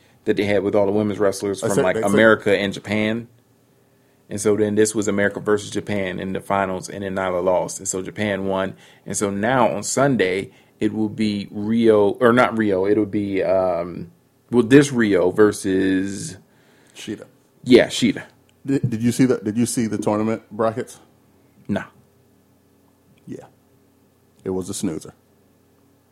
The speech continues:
Speaker 2: The whole, the whole American side was basically snoozers.
Speaker 1: And, uh,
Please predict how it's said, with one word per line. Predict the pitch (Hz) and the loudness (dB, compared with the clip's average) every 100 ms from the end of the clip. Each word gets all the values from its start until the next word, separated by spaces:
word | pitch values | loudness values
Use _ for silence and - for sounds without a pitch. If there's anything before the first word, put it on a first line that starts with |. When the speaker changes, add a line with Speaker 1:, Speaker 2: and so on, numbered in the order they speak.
| _ _ _ _ _ _ | _ _ _ _ _ _
Speaker 2:
The | 123 120 | 2 4
whole, | 113 139 139 - 104 | 8 8 8 4 -6
the | 101 | 2
whole | 120 | 4
American | 117 110 110 101 | 4 2 -2 -2
side | 104 98 | -2 0
was | 90 | -4
basically | 98 95 - - - | -6 -12 -12 -20 -20
snoozers. | - - - _ _ _ _ _ _ _ _ _ _ _ _ _ _ _ _ _ _ _ _ _ _ _ _ _ _ _ _ _ _ _ _ _ - - - - - _ _ _ _ _ _ _ _ - | -18 -20 -20 _ _ _ _ _ _ _ _ _ _ _ _ _ _ _ _ _ _ _ _ _ _ _ _ _ _ _ _ _ _ _ _ _ -20 -18 -20 -20 -20 _ _ _ _ _ _ _ _ -8
Speaker 1:
And, | 214 294 302 294 277 | -2 0 0 0 2
uh, | 294 302 302 285 233 | 2 2 2 2 2